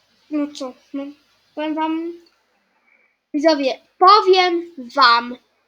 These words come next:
to. Widzowie, e, jakiś tam nowy dostęp do tego, e, ról, do odgrywania ról, wiecie, no tam jest ten nowy dom muzyczny i uwaga, jest nowy, nowe pojazdy, pojazd świ-,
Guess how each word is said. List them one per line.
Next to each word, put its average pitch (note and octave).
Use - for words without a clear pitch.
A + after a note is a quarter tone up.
to. D4
Widzowie, F#4+
e, C#4+
jakiś D4+
tam D4
nowy F4
dostęp D#4+
do D#4+
tego, C4+
e, C#4
ról, F#4
do D4
odgrywania D4+
ról, D#4+
wiecie, D4
no D#4
tam F4+
jest E4+
ten D4
nowy C#4+
dom C#4+
muzyczny C#4+
i C#4+
uwaga, C4+
jest C4
nowy, F#4
nowe E4+
pojazdy, D4
pojazd E4
świ-, -